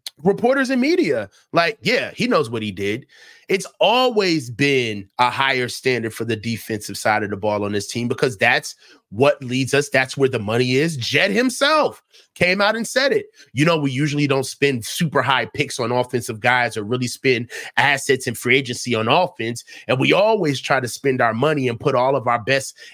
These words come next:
interest in defense because Kyle's not gonna spend that much time on the ball."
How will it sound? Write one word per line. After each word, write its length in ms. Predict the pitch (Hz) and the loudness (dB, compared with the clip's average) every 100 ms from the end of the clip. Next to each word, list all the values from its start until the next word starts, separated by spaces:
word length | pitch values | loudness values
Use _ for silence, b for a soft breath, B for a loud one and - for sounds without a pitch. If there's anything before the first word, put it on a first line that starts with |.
| B | B
interest 480 | 165 - 139 - 123 | -2 0 -4 -4 -4
in 160 | 120 | -4
defense 500 | 110 208 - 127 120 | 0 0 0 -4 -4
because 480 | - 120 131 127 127 B B - | -8 -2 0 0 -2 B B -8
Kyle's 380 | - 139 147 120 | -2 0 0 0
not 180 | 135 135 | 0 0
gonna 160 | 139 | -4
spend 260 | - 131 147 | 0 0 2
that 140 | 151 | 2
much 200 | 165 160 | 2 -2
time 260 | - 165 185 | 0 0 2
on 80 | 202 | 0
the 80 | 196 | 2
ball." 420 | 247 262 110 | 4 2 0